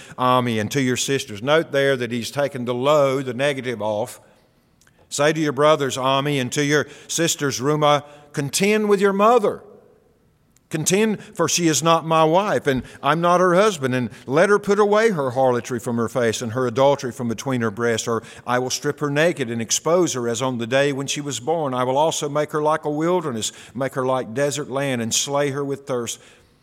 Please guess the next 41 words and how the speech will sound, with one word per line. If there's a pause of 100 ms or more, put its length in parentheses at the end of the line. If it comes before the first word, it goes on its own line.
(220)
Also,
I
will
have
no
compassion
on
her
children,
because
they
are
children (260)
of
harlotry,
for
their
mother
has
played
the
harlot. (220)
She
who
conceived
them (180)
has
acted
sa-,
shamefully,
for
she
said,
'I
will
go
after
my
lovers
who
will